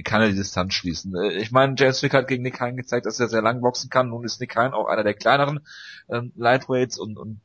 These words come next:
James Vick einer der allergrößten. Das ist so, ähm, so ein bisschen der X-Faktor,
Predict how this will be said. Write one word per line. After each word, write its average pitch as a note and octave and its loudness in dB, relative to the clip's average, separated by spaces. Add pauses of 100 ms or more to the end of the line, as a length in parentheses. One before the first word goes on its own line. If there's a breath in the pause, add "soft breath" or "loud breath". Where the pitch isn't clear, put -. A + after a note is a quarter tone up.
(120)
James A2+ -2
Vick G2+ -2
einer G#2+ 0
der G2+ 6
allergrößten. G#2+ 0 (640 loud breath)
Das A#2 2
ist C3 -6
so, C3 4
ähm, A2+ 2
so A#2 -8
ein A#2 -6
bisschen A#2+ -4
der G2+ 0
X-Faktor, A#2+ 2